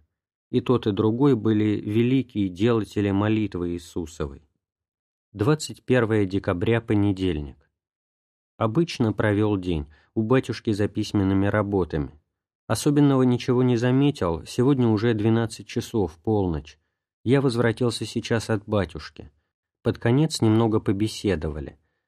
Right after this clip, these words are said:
Батюшка выразил мне свои самые искренние чувства отеческой любви и вдруг добавил: вот видите, батюшка Анатолий, великий старец,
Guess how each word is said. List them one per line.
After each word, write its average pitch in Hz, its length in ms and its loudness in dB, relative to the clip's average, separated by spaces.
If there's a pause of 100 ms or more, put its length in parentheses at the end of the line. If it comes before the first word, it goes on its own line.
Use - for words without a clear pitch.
(140)
Батюшка 117 500 0
выразил 107 440 2
мне 110 240 4
свои 107 320 0
самые 113 500 2
искренние 101 720 0
чувства 117 540 -2
отеческой 107 580 -2
любви 104 520 -2 (300)
и 110 100 4
вдруг 107 280 0
добавил: 101 540 -2 (840)
вот 127 320 2
видите, 117 340 2
батюшка 127 600 0
Анатолий, 117 840 2
великий 107 500 0
старец, 123 600 -2